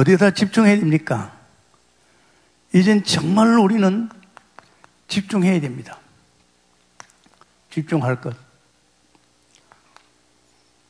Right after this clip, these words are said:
어디다 집중합니까? 제대로 이제는 우리는 갑절의 영감,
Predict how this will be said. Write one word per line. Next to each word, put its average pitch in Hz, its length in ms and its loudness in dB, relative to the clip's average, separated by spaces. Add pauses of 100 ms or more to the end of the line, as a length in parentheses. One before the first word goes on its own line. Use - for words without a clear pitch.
(120)
어디다 131 260 4
집중합니까? 120 760 -2 (1700)
제대로 185 480 2
이제는 147 460 0
우리는 127 420 -2
갑절의 131 480 -2
영감, 127 400 -4